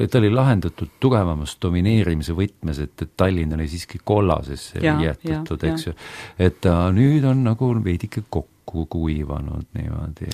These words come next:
Speaker 2: No näed, ja,
Speaker 1: häbelikumaks.
Speaker 2: ja selles mõttes, et kuna mina sealkandis ei ela, siis mitte mingit viidet isegi sellele ei olnud. Noh,
Speaker 1: Täpselt,
Speaker 2: enam-vähem
Speaker 1: jah,
Speaker 2: ju mälu
Speaker 1: jah.
Speaker 2: järgi tead, et selline
Speaker 1: Jah.
Speaker 2: kampaania võiks toimuda, enam-vähem millal, aga väga palju kaugemale nad küll seekord
Speaker 1: Just.
Speaker 2: ei jõudnud.
Speaker 1: Ja, ja siis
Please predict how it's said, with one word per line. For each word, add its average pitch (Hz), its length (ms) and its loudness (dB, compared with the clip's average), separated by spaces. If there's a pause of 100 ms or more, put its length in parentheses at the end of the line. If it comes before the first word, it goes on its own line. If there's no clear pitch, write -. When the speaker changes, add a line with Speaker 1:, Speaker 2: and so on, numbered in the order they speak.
(100)
Speaker 2:
No 135 180 0
näed, 247 320 4
ja, 165 80 2
Speaker 1:
häbelikumaks. 160 320 0
Speaker 2:
ja 175 220 2
selles 233 260 2
mõttes, 170 240 0
et 160 80 -4
kuna 175 160 0
mina 208 240 4
sealkandis 170 480 -2
ei 180 160 0
ela, 202 160 4
siis 147 240 -4
mitte 170 240 -2
mingit 180 560 4
viidet 180 320 -2
isegi 147 240 -6
sellele 160 320 0
ei - 20 0
olnud. 165 460 -2
Noh, 151 160 -2
Speaker 1:
Täpselt, - 220 2
Speaker 2:
enam-vähem 190 500 4
Speaker 1:
jah, 139 80 4
Speaker 2:
ju 139 100 2
mälu 180 280 4
Speaker 1:
jah. 143 80 2
Speaker 2:
järgi 139 320 -2
tead, 190 180 2
et - 140 -8
selline 143 260 0
Speaker 1:
Jah. 92 80 2
Speaker 2:
kampaania 156 460 2
võiks 139 180 -6
toimuda, 175 480 2
enam-vähem 143 400 -2
millal, 170 400 0 (380)
aga 143 320 0 (160)
väga 156 260 -4
palju 151 160 -4
kaugemale 170 480 -2
nad 170 160 -4
küll 165 160 -6
seekord 127 300 -8
Speaker 1:
Just. 123 80 -10
Speaker 2:
ei 123 80 -10
jõudnud. 123 260 -10 (240)
Speaker 1:
Ja, 131 160 0
ja 101 160 0
siis 92 160 0